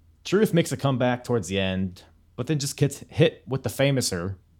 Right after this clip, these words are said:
virtually out of nowhere. And, uh, uh, that sh-, th-, I think that's, oh, no, no. So Monty Sop hits the famouser, but he's like, "No, no, no, I have another finisher." So he goes for the one and only, which I believe is what you were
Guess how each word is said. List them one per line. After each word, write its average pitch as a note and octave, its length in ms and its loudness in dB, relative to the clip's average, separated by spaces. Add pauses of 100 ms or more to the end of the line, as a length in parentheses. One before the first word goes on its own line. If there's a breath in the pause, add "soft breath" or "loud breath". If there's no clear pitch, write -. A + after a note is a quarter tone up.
virtually A2 600 0
out G2 180 4
of F2 120 -2
nowhere. E2 520 0 (580 soft breath)
And, G2+ 420 -2
uh, A#2 380 0 (280)
uh, G#2 180 -6
that A#2+ 180 -2
sh-, - 80 -4 (100)
th-, - 180 -10
I G#2 80 -8
think D#3+ 220 -6
that's, - 380 -4
oh, C#3+ 80 4
no, D#3+ 140 8
no. G#2 200 0 (200 loud breath)
So G#2+ 280 -4 (520)
Monty D#3 300 4
Sop D#3+ 280 6
hits - 180 2
the B2+ 80 -2
famouser, C#3 580 4
but A2+ 100 0
he's G2+ 100 -2
like, G#2+ 120 2
"No, B2+ 140 4
no, C#3+ 100 8
no, F#2+ 400 4 (120)
I B2+ 80 8
have C#3 160 8
another B2 300 4
finisher." F2 580 -2 (340 loud breath)
So - 200 -4
he A2 80 -2
goes D3+ 220 4
for - 180 -4
the C3 100 2
one A#2+ 320 2
and C#3+ 120 2
only, B2 400 0
which D#2+ 260 -10
I G#2 60 -4
believe A2 320 -4
is G2+ 140 -6
what - 120 -6
you F#2+ 80 -4
were F#2 80 -4